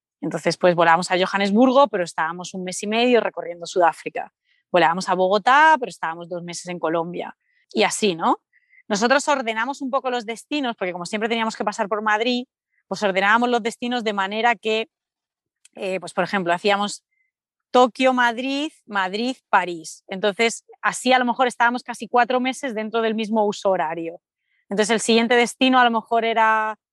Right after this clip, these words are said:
Estados Unidos, y entonces intentábamos estar, pues, bastante tiempo allí, y cuando volvíamos a Madrid,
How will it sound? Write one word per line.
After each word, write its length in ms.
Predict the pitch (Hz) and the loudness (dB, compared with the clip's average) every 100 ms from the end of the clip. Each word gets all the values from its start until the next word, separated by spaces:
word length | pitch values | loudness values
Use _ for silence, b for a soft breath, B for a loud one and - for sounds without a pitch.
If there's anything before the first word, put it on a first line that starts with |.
| _ | _
Estados 420 | 220 - 226 220 247 | -10 0 0 0 -4
Unidos, 680 | 262 311 294 285 349 - _ _ _ _ _ _ _ _ _ | -2 0 4 4 2 -8 _ _ _ _ _ _ _ _ _
y 100 | 202 | -8
entonces 320 | 190 202 202 | 0 0 0
intentábamos 540 | 220 208 202 202 208 208 | 0 2 6 6 6 -4
estar, 360 | 196 220 202 | 0 4 4
pues, 240 | - 175 175 | 2 -4 -2
bastante 420 | 165 185 175 180 | -2 -2 0 2
tiempo 260 | 190 180 | 2 4
allí, 300 | 196 202 254 | 6 6 2
y 20 | 190 | 4
cuando 220 | 185 180 | 4 6
volvíamos 380 | 180 208 220 233 | 6 6 4 6
a 60 | |
Madrid, 440 | 226 233 262 285 | 8 8 6 4